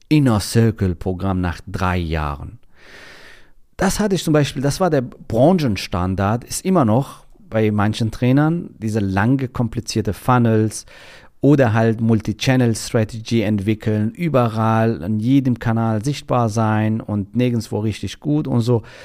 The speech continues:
Und ich habe mir die Frage gestellt, hey, was ist, wenn wir diese Faktoren eliminieren, Komplexität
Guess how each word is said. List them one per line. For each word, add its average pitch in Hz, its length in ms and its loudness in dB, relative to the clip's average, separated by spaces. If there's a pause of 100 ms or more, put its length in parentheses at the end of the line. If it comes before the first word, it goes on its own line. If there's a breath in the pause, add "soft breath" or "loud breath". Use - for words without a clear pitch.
(320 loud breath)
Und 135 140 0
ich 160 100 0
habe 214 120 0
mir 196 60 0
die 147 100 0
Frage 160 340 -2
gestellt, 135 360 -2
hey, 165 260 -2
was 131 320 -2
ist, 143 340 -6
wenn 127 180 0
wir 120 160 2
diese 113 220 -2
Faktoren 110 680 -4
eliminieren, 113 720 0
Komplexität 110 920 -6